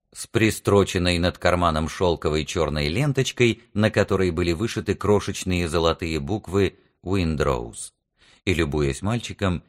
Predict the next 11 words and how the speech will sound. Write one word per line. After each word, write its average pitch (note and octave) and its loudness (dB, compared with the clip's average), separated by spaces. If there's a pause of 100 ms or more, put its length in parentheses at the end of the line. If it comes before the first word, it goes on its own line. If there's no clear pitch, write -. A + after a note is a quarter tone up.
Вера E2+ 2
Вячеславовна G2+ -2
поймала F#2+ 0
себя E2+ -2
в - -18
то F2+ -4
же E2 -2
время G2 -2
на F#2 0
практической F#2 -4
мысли, C3 -2